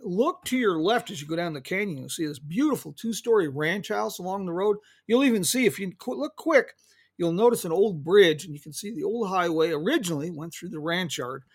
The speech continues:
That all changed with the big flood back in thirty-seven. But that's the old Crozier Canyon Ranch.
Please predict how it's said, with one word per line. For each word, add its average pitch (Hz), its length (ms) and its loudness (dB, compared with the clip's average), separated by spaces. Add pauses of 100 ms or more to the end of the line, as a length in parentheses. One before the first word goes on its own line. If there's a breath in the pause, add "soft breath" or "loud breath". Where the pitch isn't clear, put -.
(400 soft breath)
That 233 180 6
all 202 260 8
changed 185 440 0
with 127 80 -12
the 135 80 -8
big 151 260 -10
flood 170 420 -6
back 147 280 -12
in 175 180 -16
thirty-seven. 156 880 -4 (1300 loud breath)
But 190 100 -6
that's 269 220 4
the 285 100 4
old 285 220 2
Crozier 220 500 6
Canyon 196 520 0
Ranch. 165 520 -6